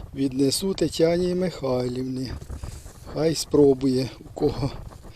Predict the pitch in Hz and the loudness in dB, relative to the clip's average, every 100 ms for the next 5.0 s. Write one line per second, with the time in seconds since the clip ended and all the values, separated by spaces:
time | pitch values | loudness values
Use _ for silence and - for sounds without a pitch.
0 | - - - - 147 127 139 127 - 123 | -16 -16 -8 4 4 6 4 4 4 0
1 | - - - - - - - - - - | -4 -14 -16 -16 -16 -20 -20 -20 -20 -10
2 | 123 131 120 - 127 - - - - - | 0 0 0 0 -2 -2 -10 -20 -20 -20
3 | - _ - - _ - - 165 160 190 | -20 _ -20 -20 _ -16 -4 0 4 8
4 | 214 214 196 - 185 185 143 131 123 120 | 8 8 6 8 8 8 4 4 2 -2